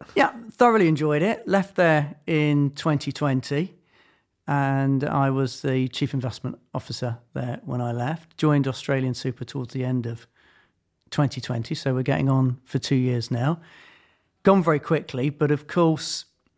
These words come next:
when I joined in early November twenty twenty, I did so remotely and never saw the inside of the Australian Super office until June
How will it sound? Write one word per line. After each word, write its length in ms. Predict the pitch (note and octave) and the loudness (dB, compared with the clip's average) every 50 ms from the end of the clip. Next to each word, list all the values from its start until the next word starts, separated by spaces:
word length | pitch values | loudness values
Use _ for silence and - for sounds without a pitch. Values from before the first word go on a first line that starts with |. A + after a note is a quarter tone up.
| _ _ _ _ _ _ | _ _ _ _ _ _
when 160 | - D#3+ D#3+ | 0 4 4
I 160 | D#3+ E3 E3+ E3 | 6 6 4 4
joined 540 | - D#3 D3 C3 B2+ C3 C#3+ C3+ - - - _ | 2 2 0 0 0 0 -2 -2 -4 -10 -10 _
in 160 | - D3 D3 | -2 0 2
early 240 | C#3+ C#3+ C#3 C#3 C#3 | 2 2 2 2 0
November 460 | C#3 C3+ C3 B2+ D3 D3 C#3+ B2+ - | 0 0 0 2 2 2 2 0 -2
twenty 380 | - - - B2 A2+ - - B2 | -4 -6 -6 -6 -6 -8 -10 -10
twenty, 640 | - - C#3 B2+ B2+ A#2+ - C3+ C#3 D3+ D#3+ D#3+ - _ | -8 -6 -6 -6 -6 -6 -6 -6 -4 -4 -6 -8 -10 _
I 120 | - C3 B2+ | -6 -6 -4
did 160 | - C3 - | -4 -6 -6
so 160 | - - B2 | -6 -6 -4
remotely 560 | A#2+ A#2+ A2+ A#2 A2+ A#2 G#2+ - D3 F#3 F3+ - _ _ _ _ _ _ _ - - _ _ _ _ | -4 -4 -4 -4 -4 -4 -6 -6 -6 -8 -8 -12 _ _ _ _ _ _ _ -20 -20 _ _ _ _
and 540 | - C#3 C3 C3 C3 C3+ C#3 C#3+ C3 - - | -2 -2 0 0 2 2 2 2 0 0 -2
never 180 | E3 D3+ C3+ | -2 -2 -2
saw 220 | C#3 - D3+ C#3 C3 | -2 0 0 0 2
the 100 | C3+ C#3 | 2 2
inside 520 | C3+ C#3 - - C#3+ C3+ C3+ C3 B2+ B2 - _ _ _ _ _ | 0 0 0 -2 -2 0 0 0 -2 -4 -6 _ _ _ _ _
of 100 | D3 B2 | -8 -6
the 100 | A#2 C#3 | -4 -4
Australian 460 | C3 A#2+ - - - C3 C3 B2+ B2+ B2 | -4 -4 -6 -4 -4 -2 -2 -2 -2 -4
Super 460 | - - C#3 B2+ - C3+ B2+ A#2+ - - _ _ _ _ _ _ | -4 -4 -4 -4 -2 -2 -4 -4 -6 -10 _ _ _ _ _ _
office 400 | - D#3+ - - A3 - - - | -8 -8 -4 -6 -6 -6 -4 -6
until 300 | B2+ A#2+ - C#3 B2+ A#2+ | -8 -6 -4 -4 -6 -6
June 420 | A#2 - C#3 C3 B2+ B2 A#2 A2+ | -4 -2 0 0 0 0 -2 -4